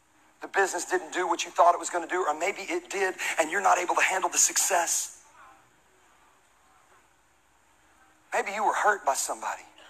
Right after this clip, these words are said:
Maybe you were hurt by somebody in church. Well, let me just tell you this. If you were hurt by somebody in church and you're back, and, but you're kinda keeping your distance, I don't know if anybody's ever told you this, but I'm sorry.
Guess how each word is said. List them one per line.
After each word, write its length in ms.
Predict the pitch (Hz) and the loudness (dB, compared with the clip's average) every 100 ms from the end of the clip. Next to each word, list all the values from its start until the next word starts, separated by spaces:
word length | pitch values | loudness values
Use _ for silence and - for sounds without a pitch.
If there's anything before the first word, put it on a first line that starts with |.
| - _ _ _ - - _ _ - - - | -20 _ _ _ -20 -20 _ _ -20 -18 -12
Maybe 220 | 247 226 | -10 -8
you 120 | 185 | -4
were 80 | 156 | -4
hurt 260 | - 185 | -2 -2
by 120 | - 139 | -2 -2
somebody 400 | - 165 151 120 | -2 -4 -6 -6
in 100 | 110 | -10
church. 460 | - 151 - - - _ _ _ _ _ _ _ _ _ _ _ _ _ | -10 -10 -14 -20 -20 _ _ _ _ _ _ _ _ _ _ _ _ _
Well, 160 | - 170 | -10 -6
let 80 | 214 | -4
me 100 | 175 | -6
just 200 | 143 - | -8 -8
tell 140 | 131 | -10
you 120 | 123 | -10
this. 360 | 107 104 - - 127 | -12 -12 -12 -14 -18
If 100 | 143 | -8
you 120 | 196 | -2
were 80 | 185 | 0
hurt 200 | 175 156 | 0 -2
by 120 | - | -2
somebody 380 | - 139 131 127 | -2 -4 -8 -8
in 100 | 123 | -8
church 340 | 131 131 - | -6 -6 -8
and 80 | - - _ _ _ _ _ - | -12 -20 _ _ _ _ _ -10
you're 100 | 180 | -6
back, 460 | - 147 151 - 170 | 6 8 8 6 -4
and, 80 | - - - | -18 -20 -20
but 120 | - | -14
you're 80 | - | -8
kinda 300 | - - - - - - - _ | -2 0 -2 -8 -18 -20 -20 _
keeping 300 | - 180 147 | -12 -10 -10
your 100 | 131 | -14
distance, 600 | 127 143 - 127 113 - - _ _ _ - - - | -8 -6 -6 -8 -12 -12 -14 _ _ _ -20 -16 0
I 60 | 208 | 4
don't 120 | 190 | 6
know 80 | 165 | 4
if 80 | 160 | 2
anybody's 400 | 170 156 151 147 | 0 0 0 -4
ever 160 | 143 | -2
told 300 | 135 143 143 | 0 -2 -4
you 80 | 143 | -12
this, 220 | 143 139 - | -10 -10 -4
but 120 | 143 | -2
I'm 120 | 151 | 0
sorry. 380 | - 117 113 | 0 -2 -6